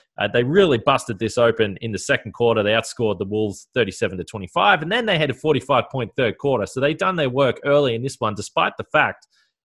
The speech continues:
that it was a bit of a scratchy start. And Minnesota are terrible. We know that. So you can afford to do that. They're fourteen and forty-two on the season. But it was a slow start for the Bucks, and then they eventually worked their way into it. Right off the top, P J Tucker, we'll talk about him.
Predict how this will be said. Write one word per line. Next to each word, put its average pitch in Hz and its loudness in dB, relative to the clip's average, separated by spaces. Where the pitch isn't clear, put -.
that 131 4
it 151 4
was 165 0
a 190 2
bit 190 0
of 190 -2
a 185 -6
scratchy 151 -2
start. 180 0
And 147 -4
Minnesota 202 4
are 120 4
terrible. 95 -2
We 147 -2
know 120 0
that. 80 -8
So 135 -4
you 160 -2
can 185 -2
afford 139 0
to 117 -8
do 101 -4
that. 98 0
They're 143 0
fourteen 139 -2
and 107 -6
forty-two 113 -6
on 95 -6
the 85 -14
season. 98 -4
But 285 -6
it 370 -2
was 302 0
a 202 0
slow 175 2
start 135 2
for 127 -8
the 113 -4
Bucks, 113 -2
and 113 -4
then 107 -6
they 101 0
eventually 107 -4
worked 120 2
their 110 2
way 98 2
into 120 -2
it. 101 -2
Right 135 6
off - 0
the 143 -10
top, 147 0
P 160 0
J 135 0
Tucker, 131 0
we'll 101 -6
talk 123 -4
about 104 -4
him. 175 -4